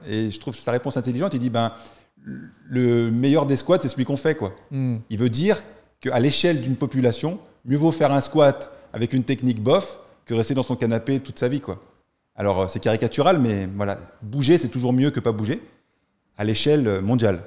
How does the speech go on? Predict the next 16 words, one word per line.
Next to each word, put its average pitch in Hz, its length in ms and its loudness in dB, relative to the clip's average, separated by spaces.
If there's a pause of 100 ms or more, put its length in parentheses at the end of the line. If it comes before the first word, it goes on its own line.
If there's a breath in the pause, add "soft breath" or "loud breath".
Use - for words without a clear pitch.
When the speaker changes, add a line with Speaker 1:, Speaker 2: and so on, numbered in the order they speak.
Speaker 2:
Ouais, 135 140 0
ouais. 113 140 -2 (160)
Speaker 1:
Et 92 60 -4
là, 135 60 2
il - 20 4
faudrait 113 200 -2
savoir 143 320 2
si 120 220 -8
réellement, 127 520 2
euh, 98 260 -4 (360)
les 107 80 -10
gens 113 140 -4
sont 113 140 -6
en - 20 -2
meilleure 107 240 -2
santé. 131 300 -8